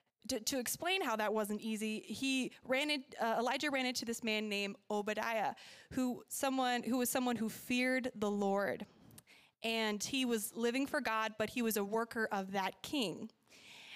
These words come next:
Now, Obadiah, he was hiding a hundred prophets of the Lord against this king because Ahab and Jezebel were killing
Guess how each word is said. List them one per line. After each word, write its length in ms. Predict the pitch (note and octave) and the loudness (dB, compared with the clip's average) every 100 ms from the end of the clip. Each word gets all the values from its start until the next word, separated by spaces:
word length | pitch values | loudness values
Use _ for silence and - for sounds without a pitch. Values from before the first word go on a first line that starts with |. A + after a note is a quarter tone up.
| - | -8
Now, 280 | A3+ A3 - | -2 0 2
Obadiah, 760 | B3+ E4+ C4 C4+ E4+ B3+ G3+ - _ | 2 0 0 0 2 2 0 -4 _
he 120 | - D#4 | -6 -2
was 200 | F4 E4 | 0 -2
hiding 420 | - D4 D4 A#3+ | -2 2 2 4
a 80 | G3 | 2
hundred 680 | G3 - D#4+ E4 E4+ D4 | 0 -2 0 2 2 0
prophets 680 | - A3+ A#3 A3+ G3 - - | -2 -2 -2 0 -2 0 0
of 160 | G#3+ | -2
the 80 | G3+ | -2
Lord 500 | G3 A3+ C4 G3+ G3 - _ | 0 2 4 2 0 -6 _
against 680 | G#3+ G3+ - A#3 B3 - - | -6 -2 -2 0 0 -4 -2
this 200 | A3 - | -2 -2
king 480 | - D4 B3+ G#3 - | -2 2 2 0 -4
because 400 | A#3+ - A3 F#3+ - - _ | -4 0 0 0 -10 -20 _
Ahab 380 | - C4 C4 C4 | -2 0 0 0
and 120 | A3+ | 2
Jezebel 400 | A3 A3+ A3+ A3 | 2 2 2 2
were 140 | G#3+ G#3+ - | 2 -2 -4
killing 580 | - D4 D#4 D#4 D#4 | -2 0 2 2 0